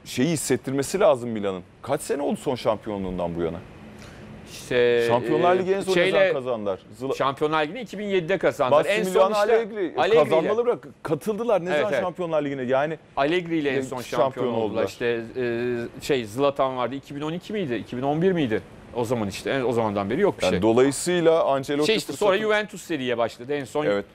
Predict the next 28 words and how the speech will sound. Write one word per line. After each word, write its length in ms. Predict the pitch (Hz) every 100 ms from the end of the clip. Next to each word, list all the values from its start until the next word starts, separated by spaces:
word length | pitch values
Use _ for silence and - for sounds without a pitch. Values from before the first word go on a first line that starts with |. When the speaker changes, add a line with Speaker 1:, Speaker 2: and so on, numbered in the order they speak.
| - - -
Speaker 2:
Milan'ın 360 | 143 139 131
kazandığı 480 | 123 131 117 123 117
şampiyonluktan 680 | - 117 107 110 104 - 98
sonra. 260 | - 98 95 - - - -
Seri 420 | - 131 113 113 - - - -
Speaker 1:
Alt, 200 | 113 127
Speaker 2:
Juventus'un 240 | 131 139 135
Speaker 1:
yani 180 | 139 170
yedi 60 | 165
Speaker 2:
seri-, 40 | 151
Speaker 1:
sene 220 | 156 139
önce. 240 | 113 98
Speaker 2:
ha, 160 | 160 131
Juventus'un 440 | 156 180 143 170
serisi 420 | 170 175 165 160
başladı. 340 | 147 113 117 123
Öyle 200 | 123 123
daha 160 | 127
kolay 240 | 123 120 113
hesabı. 440 | 110 - 104 98 - - - - - - - -
Speaker 1:
Napoli 420 | 110 127 131 170 165
Juventus, 500 | 160 160 - 180 -
tabii 160 | 160
soru 300 | 147 165 175
şu. 360 | - 185 156 120
Acaba 580 | 117 147 165 147 147 156
Napoli'nin 1120 | 156 - 165 143 160 208 - - 147 170 165
nefesi 540 | 170 165 151 - 190